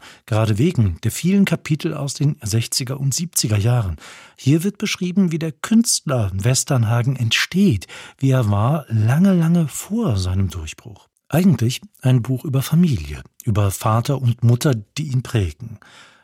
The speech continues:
Die Gespräche mit Schriftsteller Dönhoff müssen ans Eingemachte gegangen sein. Man merkt, die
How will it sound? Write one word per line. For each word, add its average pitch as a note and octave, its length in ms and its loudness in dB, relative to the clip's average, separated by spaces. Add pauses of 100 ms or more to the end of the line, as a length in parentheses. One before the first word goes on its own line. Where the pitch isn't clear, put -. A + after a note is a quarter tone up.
(120)
Die A#2+ 80 -10
Gespräche B2 460 0
mit D#3+ 160 0
Schriftsteller C#3+ 500 -4
Dönhoff C3 440 0
müssen C3 260 -2
ans B2+ 160 -10
Eingemachte B2 520 0
gegangen G#2 360 0
sein. A#2 280 2 (540)
Man C3+ 120 -4
merkt, D#3+ 580 -2
die C#3 200 -4